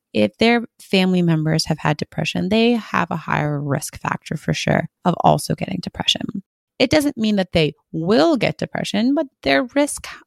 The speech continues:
factor is higher than someone who comes from a family who doesn't have a family or a generation of depression. Next, we go into chronic stress. So when we think of kids, often we think,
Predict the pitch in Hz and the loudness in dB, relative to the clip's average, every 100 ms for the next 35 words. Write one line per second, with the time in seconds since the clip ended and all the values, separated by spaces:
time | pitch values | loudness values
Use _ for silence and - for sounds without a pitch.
0 | _ - 190 185 - - - 160 - - | _ -2 0 0 -2 -4 -2 -2 -4 -2
1 | 147 147 165 185 - 180 180 175 175 170 | 0 0 -2 -4 -2 -2 0 0 -2 -2
2 | 165 - 165 - 151 151 147 156 - - | -2 -2 -4 -2 0 2 2 0 -6 -18
3 | - - _ 190 170 - 175 175 - - | -20 -20 _ -2 -2 2 0 2 -8 -6
4 | - - - - - - 151 156 151 143 | -4 -4 -6 -10 -8 -4 -2 0 -2 -4
5 | 143 151 151 147 147 - 147 151 - - | -2 0 2 0 0 -2 -4 -4 -8 -20
6 | - - 104 147 151 - - - - - | -4 0 2 0 -2 -8 -8 -4 -6 -4
7 | - 190 - _ _ - - 202 247 - | -4 -6 -10 _ _ -16 -2 2 2 0
8 | - 262 208 190 170 170 - - 147 151 | -2 0 2 0 -2 -6 -8 0 2 0
9 | - - - - - - - - _ _ | -4 -10 -6 -6 -6 -10 -14 -14 _ _
10 | _ _ - 269 262 269 285 - 392 403 | _ _ -2 0 2 2 0 0 -4 -2
11 | 233 - 185 185 180 - - - 175 185 | -6 0 0 0 -6 -12 -10 2 4 2
12 | - 180 160 165 170 170 165 | 0 -2 0 0 -2 -2 -4